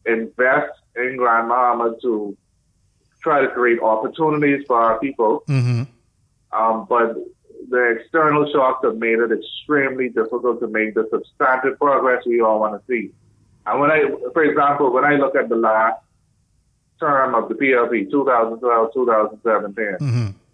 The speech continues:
Speaker 1: this is where I came of age politically, and I really started to pay attention and understand how politics and policy affects us day, day to day, right?
Speaker 2: Mm-hmm.
Speaker 1: You s-, you would have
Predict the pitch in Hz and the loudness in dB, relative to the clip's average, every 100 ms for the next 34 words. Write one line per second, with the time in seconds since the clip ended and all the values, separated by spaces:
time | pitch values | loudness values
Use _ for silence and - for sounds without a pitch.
0 | _ _ _ _ 151 170 170 131 131 127 | _ _ _ _ -4 0 0 2 2 2
1 | 127 160 147 123 104 110 113 - 113 110 | 0 -2 0 -2 0 0 0 -2 -6 -4
2 | 117 127 117 110 110 107 113 117 127 123 | -4 -2 -2 0 0 -2 -4 -4 0 0
3 | 120 120 101 131 120 98 131 123 - 151 | 2 -2 -6 -2 0 0 0 -2 -2 -6
4 | - _ _ 113 90 107 113 117 - 127 | -6 _ _ -8 -2 -2 -2 -6 -2 0
5 | 120 117 117 - - _ _ _ _ 123 | 2 0 -2 -10 -20 _ _ _ _ -6
6 | 117 151 139 131 139 135 - _ _ _ | -2 0 0 0 -2 -4 -8 _ _ _
7 | _ 107 101 - 143 139 127 135 123 117 | _ -10 -10 -4 0 2 0 -2 -4 -8
8 | - 107 - 127 117 117 - _ - 104 | -6 -6 -2 0 0 -2 -14 _ -10 -8
9 | - - _ _ _ _ _ _ _ _ | -8 -18 _ _ _ _ _ _ _ _
10 | _ 117 110 - - 120 113 101 101 87 | _ -6 -4 -6 -2 0 2 0 -2 -2
11 | 90 110 - - 147 120 113 107 - _ | -2 0 0 -4 -6 -4 -4 -8 -16 _
12 | _ _ _ _ _ _ _ _ _ 117 | _ _ _ _ _ _ _ _ _ -8
13 | 120 - 135 135 135 131 | -8 -8 -6 0 2 2